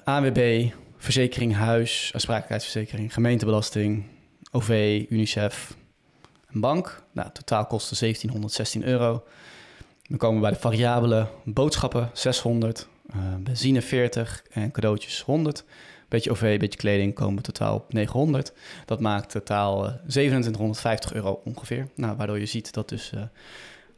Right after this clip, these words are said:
de helft over zou kunnen blijven. Ehm,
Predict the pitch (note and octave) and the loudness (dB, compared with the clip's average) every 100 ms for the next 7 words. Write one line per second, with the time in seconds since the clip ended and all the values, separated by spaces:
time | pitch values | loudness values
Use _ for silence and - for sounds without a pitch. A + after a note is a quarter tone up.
0 | - A#2 A#2 C3 B2+ - - - _ - | -2 4 6 6 4 0 -6 -8 _ 0
1 | A#2 B2 B2+ B2 - A2 A2+ A#2+ A#2+ - | 2 4 4 2 2 2 4 4 4 0
2 | - - D#3+ C3+ B2 D#3 G#3 - - _ | -8 0 2 4 4 4 2 -2 -6 _
3 | _ _ _ _ _ _ _ - - B2 | _ _ _ _ _ _ _ -20 -6 0
4 | A#2+ A#2+ A#2+ A#2+ A#2+ | 4 6 6 4 2